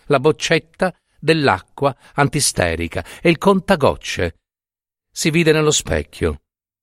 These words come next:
e istintivamente levò la mano a rassettarsi sul capo la lunga ciocca di capelli con cui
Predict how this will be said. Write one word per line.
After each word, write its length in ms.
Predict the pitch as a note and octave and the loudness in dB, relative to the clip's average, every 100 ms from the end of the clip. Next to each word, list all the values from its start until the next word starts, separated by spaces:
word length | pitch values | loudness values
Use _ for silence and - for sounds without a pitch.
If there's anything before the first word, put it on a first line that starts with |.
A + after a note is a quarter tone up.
| _ _ _ _ _ | _ _ _ _ _
e 440 | - C3+ B2+ A#2 _ _ _ - | 2 6 6 2 _ _ _ 0
istintivamente 1400 | D#3+ - - C3+ - A2 G#2+ E2 E2 F2+ - F#3 - _ _ _ _ - | 2 2 2 0 4 4 4 2 2 -2 0 -2 -2 _ _ _ _ 0
levò 320 | C#3 C3 E3+ | 2 4 4
la 120 | E3 | 4
mano 540 | C#3 E2 D#2 F#2 C3 _ _ _ _ _ - | 2 0 0 -2 -4 _ _ _ _ _ 0
a 60 | |
rassettarsi 800 | C#3 D#3+ - - - F#3+ - D3+ | 2 2 -2 -4 0 0 0 -2
sul 220 | - E3+ | 0 0
capo 340 | - F#3 F#3+ D#3 | 0 0 2 2
la 80 | |
lunga 520 | C#3+ D3 F#3 F#3 F3+ F3+ | 4 4 4 2 4 2
ciocca 680 | - C3 - _ - D3 - _ _ _ - | 2 0 -2 _ -6 -6 -6 _ _ _ -6
di 80 | C3 | -4
capelli 640 | D#3+ - F2 D#2+ D#2+ F2 _ _ - - | -2 0 0 -2 -2 -4 _ _ -20 -6
con 200 | - D3+ | 0 0
cui 380 | - D3+ C#3+ | 4 4 4